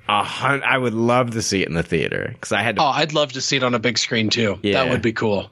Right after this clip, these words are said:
Speaker 1: Yeah. Did you see who's writing, who's gonna start writing? I think it's in May. Um,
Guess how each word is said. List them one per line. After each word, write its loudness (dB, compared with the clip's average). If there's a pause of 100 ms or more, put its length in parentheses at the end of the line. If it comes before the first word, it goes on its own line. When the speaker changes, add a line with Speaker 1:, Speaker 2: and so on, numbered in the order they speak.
Speaker 1:
Yeah. 2 (1080)
Did 2
you 4
see 2
who's 2
writing, 2
who's 2
gonna 2
start 2
writing? 2
I 2
think -2
it's -2
in 2
May. 2 (760)
Um, 0